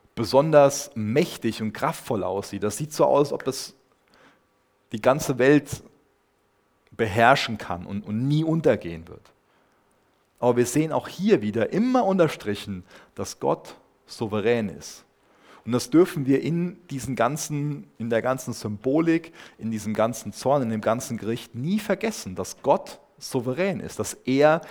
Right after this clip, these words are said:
das letzte Wort hat. Wir haben jetzt hier eben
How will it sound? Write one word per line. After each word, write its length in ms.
das 180
letzte 720
Wort 340
hat. 140
Wir 100
haben 120
jetzt 140
hier 100
eben 340